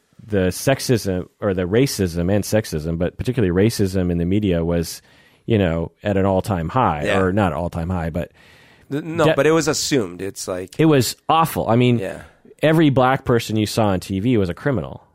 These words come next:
Speaker 2: Yeah.
Speaker 1: being handcuffed, you know, the
Speaker 2: Or a s-, or a side joke, like a re-, a comic relief or something.
Speaker 1: Right.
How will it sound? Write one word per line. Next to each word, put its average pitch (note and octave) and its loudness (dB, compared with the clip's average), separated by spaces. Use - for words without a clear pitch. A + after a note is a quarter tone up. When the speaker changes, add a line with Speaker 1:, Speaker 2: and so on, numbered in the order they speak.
Speaker 2:
Yeah. E2+ -12
Speaker 1:
being G#2+ 2
handcuffed, A#2 -4
you F#2+ -6
know, F2+ -4
the F#2 0
Speaker 2:
Or D3 4
a C3 4
s-, - -2
or C3 4
a A2+ 0
side A2+ -2
joke, E2+ -8
like A2+ -2
a G2+ 0
re-, G2+ -4
a A2 -6
comic A2 -4
relief E2+ -8
or - -16
something. - -8
Speaker 1:
Right. G#2 2